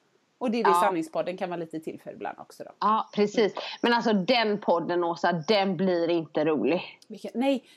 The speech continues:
Speaker 1: vi har inte satt något datum för den. Lova inget nu, för helvete.
Speaker 2: <laughs>
Speaker 1: Nej,
Speaker 2: Nej, det
Speaker 1: nej.
Speaker 2: ska jag inte göra. Men det är så mycket vi har berättat för varandra. Och det är både bara, nej, gjorde du så? <gasps> Du vet,
Speaker 1: Ja.
Speaker 2: så här, och, ja, nej, så,
Speaker 1: Annika
Speaker 2: och
Speaker 1: pratar om föräldrarollen, om ni inte
Speaker 2: Ja,
Speaker 1: minns
Speaker 2: precis, förlåt.
Speaker 1: att vi ska ha en
Speaker 2: Jag var
Speaker 1: podd om
Speaker 2: lite otydlig där.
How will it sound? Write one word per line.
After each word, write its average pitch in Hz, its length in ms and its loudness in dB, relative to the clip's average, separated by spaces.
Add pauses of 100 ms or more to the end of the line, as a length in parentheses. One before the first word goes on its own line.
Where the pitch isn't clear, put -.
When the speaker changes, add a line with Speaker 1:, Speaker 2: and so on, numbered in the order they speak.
Speaker 1:
vi 233 100 4
har 240 120 2
inte 233 180 -4
satt 190 200 -4
något 160 120 -6
datum 151 280 -4
för 170 80 -4
den. 151 100 -2
Lova 220 240 2
inget 196 240 -2
nu, 170 100 -4
för 160 120 -8
helvete. 151 460 -6
Speaker 2:
<laughs> - 60 -6 (160)
Speaker 1:
Nej, 202 180 2
Speaker 2:
Nej, 247 180 4
det 214 60 4
Speaker 1:
nej. 240 80 4
Speaker 2:
ska 208 120 0
jag 202 80 2
inte 185 120 2
göra. 165 340 2 (360)
Men 294 80 6
det 302 220 2
är 302 40 2
så 302 120 2
mycket 311 380 2
vi 285 80 4
har 240 80 0
berättat 233 340 -2
för 214 120 2
varandra. 190 360 2 (260)
Och 254 100 2
det 277 60 4
är 302 40 4
både 254 240 2
bara, 240 140 0 (120)
nej, 196 460 -2
gjorde 202 260 0
du 190 80 0
så? 156 240 0
<gasps> 440 540 0
Du 262 120 4
vet, 214 100 10
Speaker 1:
Ja. 208 140 6
Speaker 2:
så 262 60 6
här, 202 280 2
och, 240 400 -2
ja, 208 340 0 (100)
nej, 208 440 -4
så, 233 180 -8
Speaker 1:
Annika 220 320 8
Speaker 2:
och 214 60 6
Speaker 1:
pratar 208 240 6
om 175 60 4
föräldrarollen, 160 840 4
om 180 160 2
ni 175 80 0
inte 165 160 4
Speaker 2:
Ja, 262 80 8
Speaker 1:
minns 156 220 4
Speaker 2:
precis, 233 260 4
förlåt. 226 180 6
Speaker 1:
att 185 60 8
vi 175 40 4
ska 185 140 4
ha 170 40 8
en 170 60 2
Speaker 2:
Jag 175 80 2
var 190 80 10
Speaker 1:
podd 165 180 6
om - 140 6
Speaker 2:
lite 151 120 2
otydlig 160 60 4
där. 170 100 8